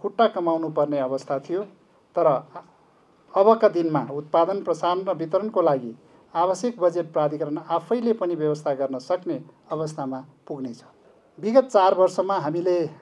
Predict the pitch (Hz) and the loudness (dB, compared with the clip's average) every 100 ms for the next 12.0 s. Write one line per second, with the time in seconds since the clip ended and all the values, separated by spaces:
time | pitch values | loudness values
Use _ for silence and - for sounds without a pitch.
0 | 160 170 175 175 175 160 165 170 175 170 | -2 0 0 2 2 2 2 2 2 0
1 | - - - 165 196 190 - _ 165 165 | -8 -20 -12 -2 -2 -2 -12 _ 0 0
2 | 165 175 170 170 165 160 156 156 147 147 | 2 0 0 -2 -2 0 0 -2 -2 -2
3 | 143 151 156 - 160 151 - - _ _ | -4 -6 -12 -2 -2 -4 -20 -20 _ _
4 | _ - 139 147 156 156 151 185 190 _ | _ -12 -6 -4 -4 -6 -10 -12 -14 _
5 | _ _ _ _ _ _ _ _ _ _ | _ _ _ _ _ _ _ _ _ _
6 | _ _ - 170 185 214 220 190 190 190 | _ _ -6 0 2 2 0 -2 -2 -2
7 | 196 170 175 - 185 160 151 - _ _ | -4 -4 -8 -2 0 0 -2 -14 _ _
8 | _ _ 196 190 - 190 175 151 170 170 | _ _ -4 -4 0 2 2 2 0 0
9 | 170 156 - _ _ _ _ _ - 170 | -2 -4 -12 _ _ _ _ _ -10 -4
10 | 165 151 _ _ _ _ _ _ _ - | -4 -4 _ _ _ _ _ _ _ -12
11 | 202 - 202 156 160 151 143 165 - | -12 2 2 4 -2 -2 -2 -2 -4